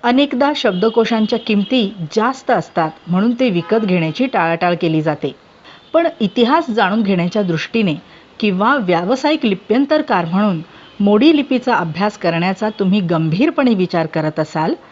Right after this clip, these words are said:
तर काही शब्दकोश तुमच्या संग्रही असलेच पाहिजेत. मराठीच्या तुलनेत तुर्की, अरबी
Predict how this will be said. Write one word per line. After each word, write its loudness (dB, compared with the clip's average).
तर 6
काही 2
शब्दकोश -2
तुमच्या 0
संग्रही -2
असलेच -2
पाहिजेत. -4
मराठीच्या 2
तुलनेत 2
तुर्की, 2
अरबी 2